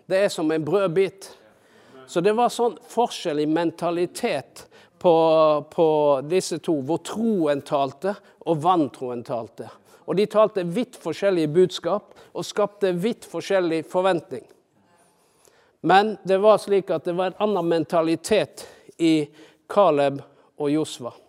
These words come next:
fordi de hadde en forventning på at Gud var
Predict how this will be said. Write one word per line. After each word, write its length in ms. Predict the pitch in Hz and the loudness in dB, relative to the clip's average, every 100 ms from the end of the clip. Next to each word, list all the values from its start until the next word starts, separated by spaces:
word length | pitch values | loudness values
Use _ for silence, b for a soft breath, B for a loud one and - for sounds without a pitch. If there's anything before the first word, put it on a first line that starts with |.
| _ _ b b - | _ _ b b -4
fordi 320 | 160 165 160 | 0 2 2
de 140 | 147 151 | 0 0
hadde 220 | 160 151 | -2 -2
en 80 | 151 | -2
forventning 420 | 151 156 147 - | -2 -2 -2 -6
på 140 | 160 131 | -4 -6
at 140 | 135 143 | -6 -8
Gud 500 | 135 151 127 107 - _ _ | -2 -2 -2 -10 -18 _ _
var 380 | 123 123 110 | -6 -4 -4